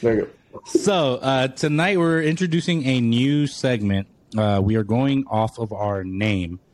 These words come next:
Speaker 2: uh, reviewing the call. This one is an
Speaker 1: <laughs> And if you didn't know,
Speaker 2: Yeah, if you didn't
Speaker 1: it's
Speaker 2: know,
Speaker 1: called Review
Speaker 2: we
Speaker 1: the
Speaker 2: are
Speaker 1: Call.
Speaker 2: actually supposed to be doing this on a weekly basis, and we forgot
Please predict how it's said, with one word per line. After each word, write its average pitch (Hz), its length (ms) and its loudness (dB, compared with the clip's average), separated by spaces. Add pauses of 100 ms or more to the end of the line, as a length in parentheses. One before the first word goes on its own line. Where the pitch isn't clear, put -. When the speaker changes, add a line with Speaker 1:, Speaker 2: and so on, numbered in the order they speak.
(600)
Speaker 2:
uh, 95 420 -6
reviewing 104 580 0
the 90 100 -6
call. - 340 -2 (920)
This 143 320 -2
one 196 300 0
is 131 260 -2
an 117 260 -2
Speaker 1:
<laughs> - 60 -8
And 160 180 0
if 123 100 2
you 123 120 -4
didn't 147 300 0
know, 131 120 -2
Speaker 2:
Yeah, 123 220 2
if 107 100 -6
you 107 60 0
didn't 147 220 2
Speaker 1:
it's 120 80 0
Speaker 2:
know, 101 180 2
Speaker 1:
called 120 180 -2
Review 123 180 -2
Speaker 2:
we 117 100 4
Speaker 1:
the 117 80 2
Speaker 2:
are 110 180 2
Speaker 1:
Call. 117 80 2
Speaker 2:
actually 120 260 -2
supposed 107 220 -2
to 104 60 -8
be 98 100 -6
doing 104 240 0
this 92 180 0
on 95 140 -2
a 92 120 -4 (160)
weekly 117 360 -2
basis, 104 340 -2
and 127 80 0
we 123 80 0
forgot 98 400 -6